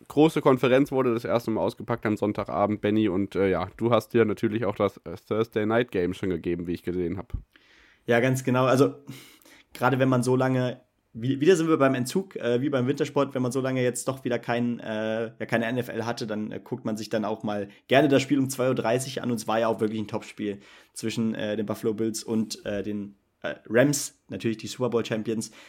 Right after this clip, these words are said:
Speaker 2: die übrigens tatsächlich mit einem Dämpfer in die Saison gehen, gegen, äh,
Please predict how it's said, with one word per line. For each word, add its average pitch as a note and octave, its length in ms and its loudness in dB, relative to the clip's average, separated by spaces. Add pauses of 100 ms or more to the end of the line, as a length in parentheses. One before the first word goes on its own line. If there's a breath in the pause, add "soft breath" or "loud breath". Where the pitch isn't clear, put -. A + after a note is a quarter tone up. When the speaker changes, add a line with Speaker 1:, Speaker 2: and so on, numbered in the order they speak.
(160 loud breath)
Speaker 2:
die B2+ 80 0
übrigens C3+ 500 2
tatsächlich C#3 440 -8
mit D3 120 -2
einem C#3 140 0
Dämpfer C3+ 300 2
in C#3 80 0
die C#3+ 80 0
Saison C3+ 340 -2
gehen, G2+ 240 -2
gegen, A2+ 320 -4
äh, A2+ 400 -4